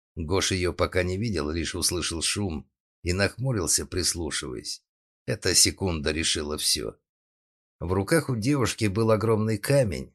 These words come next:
Она с размаху ударила им, держа сразу обеими руками, намереваясь размозжить голову врагу. Гоша только что открыл глаз и не успел среагировать.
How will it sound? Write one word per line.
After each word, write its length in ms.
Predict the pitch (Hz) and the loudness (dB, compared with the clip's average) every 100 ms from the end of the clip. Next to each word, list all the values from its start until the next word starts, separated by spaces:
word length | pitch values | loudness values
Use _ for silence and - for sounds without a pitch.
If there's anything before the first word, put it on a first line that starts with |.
| - | -8
Она 320 | - 87 90 | -2 2 4
с 120 | - 95 | 4 4
размаху 480 | 90 87 92 - | 2 4 2 0
ударила 500 | 92 76 113 120 85 | -2 4 4 4 2
им, 300 | 69 64 62 58 | 0 -4 -8 0
держа 380 | 92 80 90 | 2 4 4
сразу 380 | 82 92 85 90 | 4 4 4 4
обеими 380 | 82 82 82 80 | 2 2 0 0
руками, 680 | 80 80 104 110 78 65 - _ _ | -2 0 2 2 2 -6 -8 _ _
намереваясь 640 | 82 90 98 113 131 113 - | 0 2 2 2 2 4 4
размозжить 640 | 90 80 87 80 87 69 | 2 0 0 0 -2 -4
голову 480 | 78 90 78 76 73 | -2 0 0 -2 -2
врагу. 520 | 80 82 71 62 - _ _ _ _ _ _ _ | -2 -2 -4 -10 -14 _ _ _ _ _ _ _
Гоша 340 | 110 - - 98 | -6 0 2 2
только 340 | 113 101 95 | 0 0 0
что 180 | - 104 | 2 2
открыл 380 | - 104 98 85 | 2 0 0 0
глаз 400 | 110 123 - 82 | 2 4 6 4
и 160 | 78 | 0
не 120 | 78 | -2
успел 380 | 85 80 - 135 | -2 -2 0 2
среагировать. 800 | - 85 78 67 67 58 52 - | 4 4 2 0 -6 -8 -12 -18